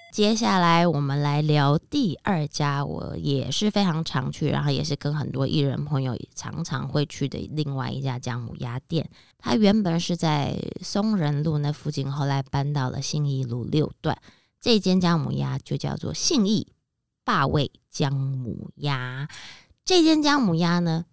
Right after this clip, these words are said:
就跟我刚刚第一间介绍健康路姜母鸭汤头是完全不同的咯。这一间就走的是比较浓郁丰厚的汤头路线，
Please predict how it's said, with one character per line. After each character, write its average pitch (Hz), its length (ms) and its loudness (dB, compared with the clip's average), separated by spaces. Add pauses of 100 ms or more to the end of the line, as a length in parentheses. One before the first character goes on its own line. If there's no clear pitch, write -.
(140)
就 214 240 4
跟 185 280 0
我 - 100 -4
刚 151 160 -6
刚 147 240 -2
第 156 260 -2
一 - 20 -2
间 151 300 -2
介 139 240 -6
绍 - 640 -6
健 156 160 2
康 147 240 0
路 143 160 2
姜 139 220 0
母 120 80 -6
鸭 135 140 -4
汤 151 220 -4
头 139 200 -4
是 135 140 -6
完 135 260 -2
全 147 200 0
不 139 140 -2
同 131 220 -4
的 120 100 -2
咯。 143 260 2 (480)
这 269 220 6
一 180 60 4
间 160 360 2
就 190 140 4
走 85 260 -2
的 147 140 0
是 151 160 0
比 120 140 -4
较 139 240 0
浓 135 500 -2
郁 190 220 4
丰 202 400 0
厚 180 320 2
的 - 160 -6
汤 143 260 -6
头 - 220 -6
路 - 180 -2
线， - 260 -4